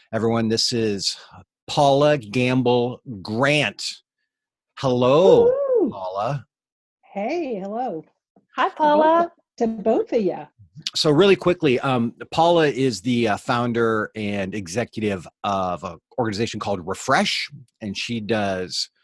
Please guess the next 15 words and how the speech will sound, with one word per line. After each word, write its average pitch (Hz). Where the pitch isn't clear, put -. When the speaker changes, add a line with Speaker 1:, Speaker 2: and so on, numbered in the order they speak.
Speaker 1:
spiritual 151
care, 160
counseling. 123
Um, 95
she's 107
been 104
doing 107
it 98
for 90
over 107
three 110
decades, 127
traveled 110
the 95
world. 131